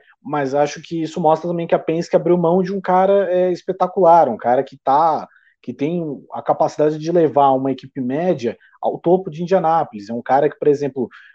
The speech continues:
mesmo num universo completamente diferente que foi o Sports Car, ele termina a, a jornada dele no Sports Car com um título. Então, é, acho que o Hélio provou o grande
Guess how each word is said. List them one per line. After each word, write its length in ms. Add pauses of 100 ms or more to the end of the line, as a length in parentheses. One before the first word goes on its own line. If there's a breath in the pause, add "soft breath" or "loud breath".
(140)
mesmo 360
num 100
universo 500
completamente 640
diferente 460
que 80
foi 160
o 60
Sports 320
Car, 240
ele 180
termina 520
a, 440
a 60
jornada 340
dele 160
no 80
Sports 340
Car 280 (360 soft breath)
com 180
um 20
título. 600 (500 soft breath)
Então, 680
é, 260
acho 260
que 80
o 80
Hélio 280
provou 640
o 80
grande 440